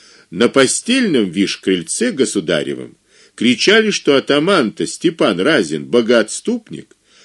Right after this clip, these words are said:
и сегодня попы будут говорить ему анафему. Ой ты, чул. А еще чул, как зазывали бояр, князей биться с Разиным, идти на Волгу.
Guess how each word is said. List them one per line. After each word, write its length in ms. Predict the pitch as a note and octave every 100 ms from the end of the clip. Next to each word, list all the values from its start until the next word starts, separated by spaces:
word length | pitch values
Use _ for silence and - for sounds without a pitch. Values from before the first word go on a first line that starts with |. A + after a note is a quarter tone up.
| -
и 100 | G2+
сегодня 380 | - D3+ B2+ C#3
попы 360 | C#3 C3 F3
будут 380 | D#3 D3+ C#3+ A2+
говорить 460 | A#2 A2 A2+ D3 C#3+
ему 180 | C3+
анафему. 720 | A#2+ G#2 C#3 G#3 F3 A2 C#2+ - _ _ _
Ой 280 | - E2+ A2+
ты, 600 | C3 - C3+ G2+ D2 C2 _ _ _ _ _
чул. 560 | - C#3 C#3 B2+ E3 D#3+ _ _ - - - - -
А 120 | A#2
еще 520 | A2 G2 - - A#3
чул, 400 | G#3+ - C#3+ D#2 -
как 220 | E2+ D2+
зазывали 560 | E2+ D#2 E2+ E2+ D#3+
бояр, 520 | E3 B2 G#2 F#2 D#3 D3
князей 580 | - F#2 E2 A#2+ C#3+
биться 500 | G2 - D3 - -
с 140 | G#2 -
Разиным, 680 | F2 F3 C#3+ F#2+ D2+ C2 -
идти 400 | F#2 D#2+ - B2
на 180 | C3 F#2+
Волгу. 560 | C#2+ C3+ D#3+ G2+ C2+